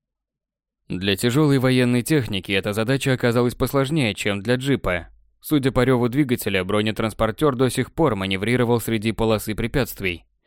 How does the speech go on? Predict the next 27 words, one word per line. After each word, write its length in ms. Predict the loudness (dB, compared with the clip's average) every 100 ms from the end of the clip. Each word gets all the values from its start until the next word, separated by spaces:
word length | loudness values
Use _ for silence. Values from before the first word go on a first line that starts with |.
| _ _ -2
Никто, 400 | 0 2 2 2
включая 440 | 0 -2 0 0
и 120 | 0
меня 260 | -2 -2 -2
самого, 480 | -2 -2 0 -2 -6 _ _ _
даже 260 | 0 2 2
не 140 | 0
предполагал, 720 | 0 0 2 2 2 -2 -4 -10 _
что 200 | -2 0
мы 120 | 2
так 180 | 0 0
оперативно 500 | 0 0 0 0 2
выберемся 500 | 0 0 -2 -2 -2
из 140 | -2
канавы. 460 | -2 -2 -2 -4 -6 _ _ _ _ _ _ _ _ _ _ -8
Что 220 | -2 0
касается 480 | 2 2 2 2 0
солдат, 540 | 2 2 2 0 -6 _ _ _
то 180 | -2 0
с 100 | 4
их 160 | 2 4
линии 380 | 2 2 2
огня 360 | 2 0 0 2
мы 140 | 2
тоже 320 | 2 0 0 -2
благополучно 720 | -4 -2 0 0 0 0 0
ушли. 380 | 0 -2 -4